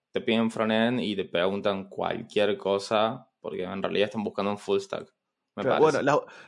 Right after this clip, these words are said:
Speaker 2: las últimas veces, la última vez que me clavé fuerte, que me clavé fuerte, fuerte, fuerte, eh, fue la última vez que me cambié de empresa,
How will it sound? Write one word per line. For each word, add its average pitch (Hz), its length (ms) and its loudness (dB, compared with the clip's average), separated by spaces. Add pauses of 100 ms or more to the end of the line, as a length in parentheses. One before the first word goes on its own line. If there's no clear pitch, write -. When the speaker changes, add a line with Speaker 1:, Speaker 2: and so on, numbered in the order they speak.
Speaker 2:
las 147 140 2
últimas 196 340 2
veces, 190 340 2
la 147 80 2
última 180 240 2
vez 185 100 2
que 175 80 -2
me 139 120 0
clavé 110 300 -2
fuerte, 131 520 2
que 110 60 -10
me 104 100 -8
clavé 110 220 -2
fuerte, 127 300 -6
fuerte, 131 260 -2
fuerte, 180 480 2 (560)
eh, 117 540 0
fue 139 220 2
la 120 120 4
última 131 400 0
vez 127 140 0
que 123 100 -6
me 117 120 -4
cambié 120 240 0
de 123 60 2
empresa, 131 640 0